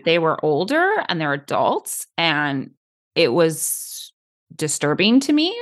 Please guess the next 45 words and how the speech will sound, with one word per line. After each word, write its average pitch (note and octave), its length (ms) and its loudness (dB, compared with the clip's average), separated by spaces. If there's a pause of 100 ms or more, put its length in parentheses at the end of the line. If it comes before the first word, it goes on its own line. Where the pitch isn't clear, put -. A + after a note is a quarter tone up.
(200)
and F3+ 100 -2
I D#3 100 0
was D3 140 -4
really C#3+ 160 -4
grateful D3 360 -4
that G#3+ 140 0
they - 100 -4
told - 200 -6
me A3+ 100 -2
about F4+ 260 0
it, G#4+ 200 -2
but A#3 140 -2
they C4 160 4
told D4 240 -6
me A4 100 -6
about G#3 240 2
it - 140 0
very G3 260 2
nonchalantly, E3+ 1120 -2 (180)
not F3+ 260 0
because, F#3 380 -6
it C#3+ 160 2
was G3 120 2
clear E4 240 -2
to C#4 60 0
me G3 100 0
that D#3+ 140 -4
they F3+ 80 -2
didn't E3 180 -6
see D#3+ 100 -6
a C#3 40 -2
problem G3+ 240 0
with B2+ 140 -4
it. - 120 -8
So, D#3 200 -4
you G3 100 -2
know, - 140 -8
immediately E3 440 0
I C3+ 80 0
was A2 120 -10
like, - 280 -8
"Uh, F#3 320 4
that's G3 220 0
a - 40 -16
problem, A#3+ 540 4